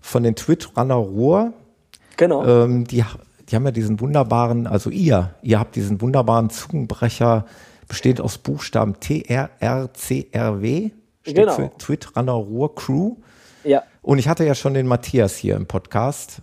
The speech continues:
Speaker 1: äh, wie der Frederik gerade schon gesagt hat. Und
Speaker 2: Genau, Matthias Runherne.
Speaker 1: Genau, Runherne. Und jetzt habe ich den Frederik alias, beziehungsweise dein Blog nennt sich,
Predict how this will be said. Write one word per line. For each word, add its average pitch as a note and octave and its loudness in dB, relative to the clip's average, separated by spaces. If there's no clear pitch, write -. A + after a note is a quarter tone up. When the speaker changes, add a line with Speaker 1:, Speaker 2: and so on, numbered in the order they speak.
Speaker 1:
äh, G#2 -2
wie G#2 -2
der G#2 0
Frederik A2+ -4
gerade G#2+ -4
schon A#2 -8
gesagt G#2 -6
hat. D3 -6
Und C#3 -14
Speaker 2:
Genau, B2 2
Matthias E3 2
Runherne. D3 2
Speaker 1:
Genau, A2 2
Runherne. B2+ 2
Und A#2+ -2
jetzt - -2
habe D#3 0
ich - -8
den C3 -2
Frederik D#3 -2
alias, C3+ 2
beziehungsweise A2 0
dein G#2 0
Blog C3 0
nennt A#2+ 0
sich, - -10